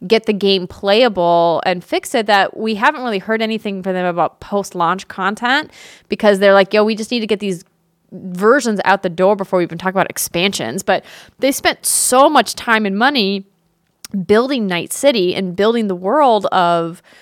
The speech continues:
Cyberpunk twenty seventy-seven that I have to imagine that I'm gonna wanna go back and explore it, because when I've seen other people playing it, it looks really interesting, and I like the first person.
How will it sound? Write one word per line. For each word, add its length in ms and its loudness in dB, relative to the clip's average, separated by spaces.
Cyberpunk 680 0
twenty 240 -4
seventy-seven 500 -4
that 120 2
I 120 4
have 380 0
to 180 -6
imagine 680 0
that 120 2
I'm 300 2
gonna 200 2
wanna 340 -2
go 120 -2
back 220 2
and 80 -10
explore 480 -6
it, 240 4
because 360 -4
when 140 4
I've 160 2
seen 300 -2
other 140 4
people 220 -8
playing 380 -2
it, 120 2
it 60 0
looks 340 -4
really 260 0
interesting, 440 -6
and 120 -4
I 80 0
like 380 0
the 100 -4
first 300 -6
person. 540 -2